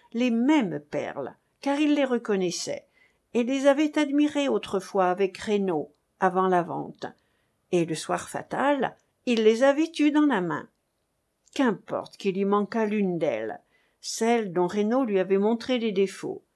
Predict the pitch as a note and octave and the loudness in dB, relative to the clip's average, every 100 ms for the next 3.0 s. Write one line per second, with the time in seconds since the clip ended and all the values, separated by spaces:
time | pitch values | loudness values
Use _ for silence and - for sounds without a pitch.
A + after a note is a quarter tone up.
0 | _ _ _ _ _ G3+ A#3+ A#3+ - D4+ | _ _ _ _ _ -2 -2 -2 2 2
1 | C#4 B3 A#3 C4+ A#3+ E4+ D#4+ A#3+ B3+ C4 | 2 -2 -2 -2 0 0 0 -2 -4 -4
2 | B3 C#4 C4 A#3 C4+ - E4 A#3 - | -4 -2 -2 -2 -4 0 0 0 -6